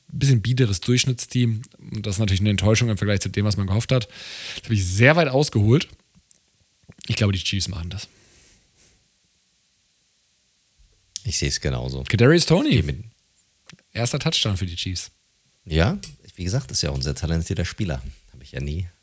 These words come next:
Speaker 2: nie gesagt, aber wird man sehen, wie lange er gesund bleiben kann. Kommen wir zum Monday Nighter zwischen den San Francisco forty-niners, die stehen bei fünf und vier, und den Arizona Cardinals, vier und sechs.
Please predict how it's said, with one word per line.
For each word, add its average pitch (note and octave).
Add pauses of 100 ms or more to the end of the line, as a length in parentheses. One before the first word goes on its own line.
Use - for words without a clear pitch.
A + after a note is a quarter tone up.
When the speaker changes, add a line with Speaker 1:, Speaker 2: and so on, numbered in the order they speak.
(1000)
Speaker 2:
nie E2+
gesagt, F#2+
aber D#3
wird A2
man G#2+
sehen, D2
wie C#2+
lange C2
er C2
gesund B1+
bleiben -
kann. - (920)
Kommen A2
wir A2+
zum F#2+
Monday F#2
Nighter E2 (140)
zwischen -
den D#2+
San F2
Francisco -
forty-niners, D2+
die D#2
stehen D2+
bei C2+
fünf C#2+
und -
vier, G#2 (320)
und G2
den G2
Arizona D#2
Cardinals, -
vier C#2+ (280)
und C2+ (300)
sechs. -